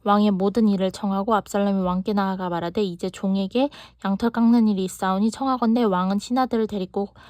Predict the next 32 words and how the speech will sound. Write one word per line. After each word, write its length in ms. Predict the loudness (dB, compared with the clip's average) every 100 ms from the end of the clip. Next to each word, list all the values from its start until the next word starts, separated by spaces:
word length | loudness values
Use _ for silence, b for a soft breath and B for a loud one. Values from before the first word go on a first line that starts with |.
| B B B B
당신의 440 | -6 -2 -2 0 -2
종과 280 | 0 2 2
함께 300 | 0 -2 -6
가사니이다." 680 | -6 -4 -2 0 0 -2 -6
하니 400 | -4 -2 -2 -4
아, 100 | -4
왕이 300 | 0 2 4 2
압살롬에게 680 | 0 0 2 2 0 -4
이르되, 300 | -4 -4 -2
"아니라 340 | 0 0 -2 -2
내 120 | -2
아들아, 500 | -2 -2 -2 -2 -4 B B B -2
이제 200 | 2 2
우리가 300 | 2 0 0
다 160 | 0
갈 160 | 0 0
것이 260 | -2 -2
없다. 280 | -4 -2 -4
내가 220 | -2 -4
누를 260 | -4 -4 -4
끼칠까 480 | -4 -6 -6 -2 0
하노라." 320 | 0 -2 -2
하니라. 320 | -2 -2 -4
압살롬이 460 | -6 -2 0 2 0
그에게 340 | -2 -4 -4
간청하였으나 840 | -4 -4 0 2 2 0 -2 -2 -2
그가 280 | 0 -2 -2
가지 260 | -4 -4
아니하고 520 | -2 -2 -4 -2 -4
그에게 300 | -4 -4 -4
복을 340 | -6 -2 0 0
비치느니라. 680 | -2 -8 -6 -4 -4 -8